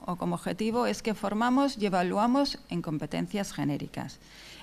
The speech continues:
Había algún tipo de competencia, como las lingüísticas y las de aprendizaje a lo largo de la vida, que nosotros recomendábamos que se podían implantar ya desde el, desde los primeros cursos,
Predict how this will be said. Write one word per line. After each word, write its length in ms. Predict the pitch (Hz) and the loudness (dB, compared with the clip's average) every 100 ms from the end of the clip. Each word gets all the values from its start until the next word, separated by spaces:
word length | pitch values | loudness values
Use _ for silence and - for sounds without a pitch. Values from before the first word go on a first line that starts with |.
| - | -2
Había 240 | 170 220 | 2 4
algún 220 | 240 262 | 6 4
tipo 280 | 247 254 247 | 4 2 2
de 140 | 233 226 | 2 2
competencia, 640 | 214 208 214 233 226 220 | 2 2 0 0 2 0
como 220 | 214 190 | 2 0
las 200 | 175 165 | 2 0
lingüísticas 720 | 165 170 208 220 214 214 202 | 0 2 2 0 0 2 2
y 40 | 190 | 2
las 160 | 180 | 0
de 80 | 175 | 0
aprendizaje 580 | 160 170 160 156 180 180 | -2 -2 -2 -2 -4 -2
a 60 | 160 | 0
lo 100 | 165 | 2
largo 240 | 175 196 | 2 2
de 140 | 202 | 4
la 100 | 196 | 4
vida, 320 | 196 214 226 226 - - - - - | 4 2 0 -2 -12 -20 -20 -20 -8
que 380 | 190 185 170 - - - - | -2 0 0 -2 -10 -20 -8
nosotros 480 | - 160 185 220 208 | -4 -2 0 2 2
recomendábamos 800 | 226 220 214 220 226 226 240 240 | 4 4 6 6 4 4 4 2
que 100 | 196 | -4
se 140 | 175 | -4
podían 320 | 165 175 190 208 | -2 0 2 0
implantar 580 | 202 202 190 196 196 | 0 0 0 2 0
ya 140 | 190 202 | 0 -2
desde 260 | 185 175 | 0 -2
el, 180 | 170 156 - | -2 -4 -6
desde 360 | 156 156 160 | -4 -4 -2
los 160 | 160 151 | -2 -2
primeros 440 | 160 175 208 208 | -2 0 0 -2
cursos, 400 | 220 226 - 247 | -4 -4 -2 -2